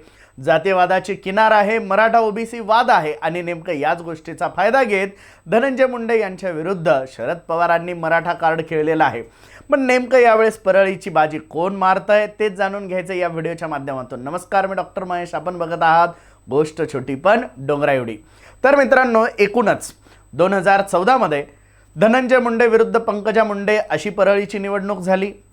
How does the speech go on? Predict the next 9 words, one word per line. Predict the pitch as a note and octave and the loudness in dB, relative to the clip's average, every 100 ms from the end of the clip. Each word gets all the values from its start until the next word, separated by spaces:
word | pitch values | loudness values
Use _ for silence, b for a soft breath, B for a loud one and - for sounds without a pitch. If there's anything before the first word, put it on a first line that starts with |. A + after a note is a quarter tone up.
| - | -10
आणि | C#3 D3+ | -6 -4
तिथे | D#3 D#3 G3 G3+ - b b b b - | -4 -2 0 -2 -6 b b b b -6
धनंजय, | D3+ F#3 G#3 G#3 G#3+ | -2 0 2 2 0
अ, | E3+ E3+ | 2 0
पंकजा | E3+ F3+ F#3 G#3 | 0 -2 0 0
मुंडे | G3+ G3 G3+ | 0 -2 0
यांनी | G3 F#3+ G3+ | 2 0 0
बाजी | F#3+ F3+ | 0 0
मारली. | G3+ F#3+ F#3 | -2 -2 -4